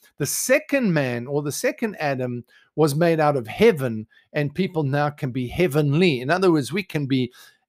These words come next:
uh, spiritual. We can be in touch with, with the, the source of our lives, which is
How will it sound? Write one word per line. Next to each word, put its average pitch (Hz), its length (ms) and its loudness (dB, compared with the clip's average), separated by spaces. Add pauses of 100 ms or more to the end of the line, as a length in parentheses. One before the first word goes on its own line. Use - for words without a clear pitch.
uh, 135 320 0
spiritual. 185 680 2
We 151 100 0
can 143 220 -4
be 139 100 -2
in 135 120 -4
touch - 440 -8
with, 147 240 -2 (320)
with 147 220 0 (100)
the, 156 260 -4
the 135 280 -6
source - 600 2 (120)
of 135 100 0
our 127 180 2
lives, 127 460 2
which 143 300 -4
is 135 380 -4